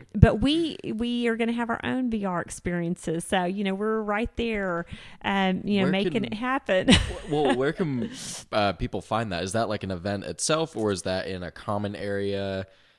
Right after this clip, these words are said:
Speaker 2: that people can
Speaker 1: Yeah.
Speaker 2: go to? I'm just, again, very selfish, trying to figure out where that is so I can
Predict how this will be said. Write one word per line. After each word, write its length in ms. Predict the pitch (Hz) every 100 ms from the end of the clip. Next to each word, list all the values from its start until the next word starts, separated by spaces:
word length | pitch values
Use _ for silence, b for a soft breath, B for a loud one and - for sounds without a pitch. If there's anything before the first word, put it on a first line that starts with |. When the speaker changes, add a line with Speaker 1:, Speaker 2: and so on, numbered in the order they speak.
| -
Speaker 2:
that 140 | -
people 160 | 85 -
can 140 | -
Speaker 1:
Yeah. 60 | 117
Speaker 2:
go 140 | 117
to? 320 | - 113 107
I'm 140 | - 147
just, 180 | 147 - - _
again, 380 | 107 120 120 117
very 180 | 98 110
selfish, 380 | 107 104 87
trying 200 | - 101
to 40 | 104
figure 220 | 104 104
out 100 | 101
where 140 | 107
that 120 | 107 107
is 220 | 110 107
so 140 | 110
I 60 | 107
can 280 | 107 101